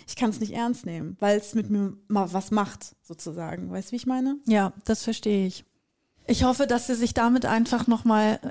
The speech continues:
Speaker 2: ja, mehr selbst ins Bein geschnitten haben, auch wenn die Zahlen <laughs> es leider jetzt nicht zeigen,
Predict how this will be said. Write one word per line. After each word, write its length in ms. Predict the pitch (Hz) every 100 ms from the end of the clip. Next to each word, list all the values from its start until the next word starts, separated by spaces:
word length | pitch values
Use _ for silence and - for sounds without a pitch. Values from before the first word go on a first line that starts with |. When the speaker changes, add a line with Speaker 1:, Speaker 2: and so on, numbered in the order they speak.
| -
Speaker 2:
ja, 320 | 226 208 202 190 - 220
mehr 400 | 226 226 220 233
selbst 320 | - 226 226
ins 140 | - -
Bein 240 | 233 226
geschnitten 520 | 226 - 247 240 214
haben, 400 | 220 226 233 247 247 _
auch 200 | 226 220
wenn 200 | 226 226
die 100 | 220
Zahlen 560 | 214 - 220 233 247 240 - -
<laughs> 200 | - -
es 160 | 247 -
leider 280 | 226 226 240
jetzt 260 | 226 226
nicht 220 | 247 247 -
zeigen, 540 | 233 220 233 247 247